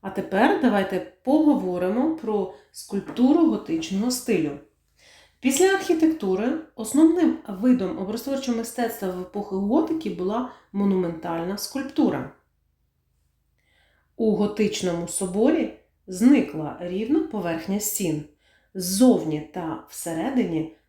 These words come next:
собор прикрашало безліч рельєфів і статуй. Готична скульптура гармонійно поєднувалася з архітектурою, але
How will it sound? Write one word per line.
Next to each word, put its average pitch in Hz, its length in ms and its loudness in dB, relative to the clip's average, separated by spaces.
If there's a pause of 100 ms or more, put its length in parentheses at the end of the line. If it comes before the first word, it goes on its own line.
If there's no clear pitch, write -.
(100)
собор 196 760 -2
прикрашало 165 920 -8
безліч 170 840 -4
рельєфів 180 880 -2 (180)
і 202 320 -8
статуй. 147 680 -8 (1400)
Готична 262 560 4
скульптура 294 640 2
гармонійно 196 1000 4 (120)
поєднувалася 180 1000 -2 (240)
з 202 400 -2
архітектурою, 196 960 -4 (540)
але 233 480 2